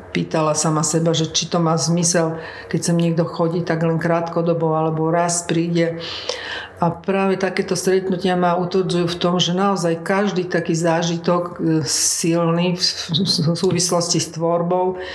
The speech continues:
sa uchová v tom, tej pamäti toho človeka natrvalo a vlastne vynorí sa v tej pravej chvíli a môže mu vlastne pri-, privodiť znovu ten, ten pozitívny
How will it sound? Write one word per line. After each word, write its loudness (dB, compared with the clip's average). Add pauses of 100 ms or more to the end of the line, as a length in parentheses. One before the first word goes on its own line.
(180)
sa 0
uchová 0
v -6
tom, 0 (520)
tej -2
pamäti 0
toho 2
človeka 0
natrvalo 0
a 0 (160)
vlastne 2 (240)
vynorí 2
sa 0
v -8
tej 2 (600)
pravej 0
chvíli 2
a -2
môže 2
mu 2 (320)
vlastne 0
pri-, 0
privodiť 0
znovu 2
ten, 0
ten -2
pozitívny 0